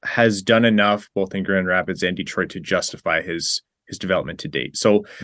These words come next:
I think an optimistic but realistic projection for Joe Veleno is he develops into a solid everyday third line center for Detroit. And that's what Detroit has to hope for with him right now. Anything else is a bonus. It could certainly be lower than that, but, you know, maybe he has to flip to wing.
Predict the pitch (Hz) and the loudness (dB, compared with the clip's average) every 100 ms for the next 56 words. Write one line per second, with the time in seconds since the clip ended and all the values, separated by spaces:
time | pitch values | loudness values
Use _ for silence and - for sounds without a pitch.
0 | - 117 139 127 110 107 110 127 - 123 | 2 4 4 6 6 4 4 4 4 4
1 | 113 113 117 110 - - 98 113 110 104 | 4 4 4 2 2 -4 2 4 4 4
2 | 104 98 98 92 92 98 95 95 98 92 | 0 -8 -4 0 0 -2 -6 0 0 2
3 | 92 92 90 87 - - 113 104 101 95 | 0 0 0 -2 -4 0 2 6 6 4
4 | - 95 98 92 - - 104 98 98 92 | 2 -4 0 0 0 4 6 6 4 2
5 | 98 101 95 90 90 95 90 87 82 - | -2 -2 0 -2 -2 -2 -2 -2 -4 -2
6 | 90 85 - 87 - - 92 - - 104 | -4 -4 -10 -12 -10 -6 -4 -4 0 0
7 | 101 107 95 - 95 95 87 - - - | 0 -2 -4 -4 -6 -4 -8 -8 -14 -10
8 | - - - 90 87 - 82 - - - | -8 -8 -8 -6 -6 -6 -10 -10 -16 -20
9 | - 117 123 123 117 113 104 104 123 139 | -2 4 4 6 6 6 4 6 8 8
10 | 139 - - 117 - 123 110 117 107 98 | 6 2 -2 -2 2 0 2 0 0 0
11 | 104 98 98 98 95 92 92 - 87 - | 0 2 2 0 -2 0 0 2 0 0
12 | _ _ _ _ 101 101 95 107 104 95 | _ _ _ _ 0 2 4 4 4 4
13 | 98 92 87 80 - 87 73 78 | 2 0 -4 -8 -8 -6 -6 -6